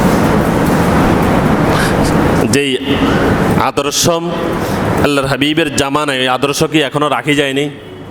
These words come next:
আমাদের জন্য রেখে গেছেন, তা আমরা সেটা গ্রহণ করতে পারি না? চেষ্টা তো করতে পারি, সব কিছু আমরা গ্রহণ করতে পারবো না, কিছু কিছু তো গ্রহণ করতে পারি, চেষ্টা তো করতে পারি।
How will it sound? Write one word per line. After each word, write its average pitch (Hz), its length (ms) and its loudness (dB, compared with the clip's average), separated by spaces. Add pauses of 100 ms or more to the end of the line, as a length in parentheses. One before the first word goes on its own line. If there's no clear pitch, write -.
(260)
আমাদের 127 300 0
জন্য 127 160 2 (100)
রেখে 117 280 0
গেছেন, 104 340 -2 (1040)
তা - 120 0
আমরা 135 200 0
সেটা 147 220 -2
গ্রহণ 131 280 -2
করতে 143 240 -2
পারি 117 260 -2
না? 127 120 0 (1080)
চেষ্টা - 380 0
তো 175 120 0
করতে 196 320 -2
পারি, 104 280 -2 (840)
সব 247 260 2 (120)
কিছু 240 240 0
আমরা 233 160 2
গ্রহণ 208 300 0
করতে 202 280 -2
পারবো 165 260 2
না, 135 120 0 (560)
কিছু 185 240 0
কিছু 214 240 -2
তো 190 100 -2
গ্রহণ 147 320 0
করতে 123 300 -2
পারি, 92 240 -4 (1120)
চেষ্টা - 400 0
তো 262 120 2
করতে 233 320 0
পারি। 123 280 -4